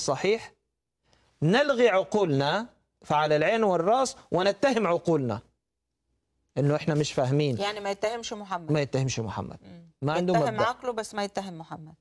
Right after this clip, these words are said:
Speaker 1: ما عنده مبدأ. بعد ما قال في قلب-، قلبه ألف شيء من الحديث.
Speaker 2: نعم.
Speaker 1: مش شيء.
Speaker 2: نعم.
Speaker 1: ألف شيء من الحديث. وبعد شوية يقول: "لا يمكن أن الرسول يقوله". بس لو قاله، ويروح إيه؟ يبتكر كما ابتكر محمد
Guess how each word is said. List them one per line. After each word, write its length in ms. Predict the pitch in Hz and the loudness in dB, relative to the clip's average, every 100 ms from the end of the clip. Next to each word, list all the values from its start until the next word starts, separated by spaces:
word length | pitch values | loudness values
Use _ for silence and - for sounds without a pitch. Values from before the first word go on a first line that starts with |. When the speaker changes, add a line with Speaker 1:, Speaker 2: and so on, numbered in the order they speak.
| - | -6
Speaker 1:
ما 160 | 131 | -2
عنده 280 | 151 208 165 | 0 0 0
مبدأ. 320 | 120 98 - - _ _ _ _ | 0 -2 -6 -12 _ _ _ _
بعد 460 | 127 160 156 135 127 | -2 0 0 -2 -2
ما 260 | 131 131 | -2 0
قال 200 | 151 143 | 2 0
في 180 | 123 165 | 0 -2
قلب-، 460 | - 185 170 151 - - | 2 2 2 -2 -6 -2
قلبه 360 | 175 151 123 - | -2 0 -2 0
ألف 340 | 214 254 240 226 | 0 0 0 -2
شيء 320 | - 254 254 | 0 0 0
من 160 | 180 151 | 0 0
الحديث. 500 | 123 117 101 98 208 | 0 -2 -4 -6 -6
Speaker 2:
نعم. 180 | 208 175 | -8 -2
Speaker 1:
مش 180 | 151 170 | 0 0
شيء. 380 | - 180 170 - - | 0 0 0 -4 -10
Speaker 2:
نعم. 220 | 202 180 - - | -8 -8 -6 0
Speaker 1:
ألف 380 | 202 262 262 220 | 2 2 0 0
شيء 340 | 196 214 220 | 0 0 0
من 100 | 160 | 0
الحديث. 440 | 131 127 110 101 - _ _ _ _ _ _ | 0 -2 -4 -6 -10 _ _ _ _ _ _
وبعد 280 | 139 143 151 | -2 0 0
شوية 260 | - 208 185 | 2 2 4
يقول: 260 | 190 175 | 4 4
"لا 80 | 202 | 4
يمكن 400 | 262 294 247 262 | 4 2 2 2
أن 140 | 214 180 | 2 2
الرسول 380 | 151 143 160 | 2 2 2
يقوله". 420 | 147 143 165 214 240 _ - - - - | 2 2 2 0 -4 _ -20 -20 -8 -4
بس 220 | 277 277 | 0 2
لو 80 | 285 | 2
قاله، 580 | 240 269 262 294 302 - _ _ _ _ - | 2 2 2 0 -2 -12 _ _ _ _ -2
ويروح 340 | 135 139 151 | 0 2 0
إيه؟ 340 | 156 147 139 135 - - | 2 4 2 -2 -6 -4
يبتكر 540 | 139 - 220 220 196 | -4 -2 -2 -2 -2
كما 260 | - 208 226 | -2 0 -2
ابتكر 480 | - 247 202 147 | -2 -2 0 0
محمد 460 | 135 120 123 110 | 0 -4 -4 -4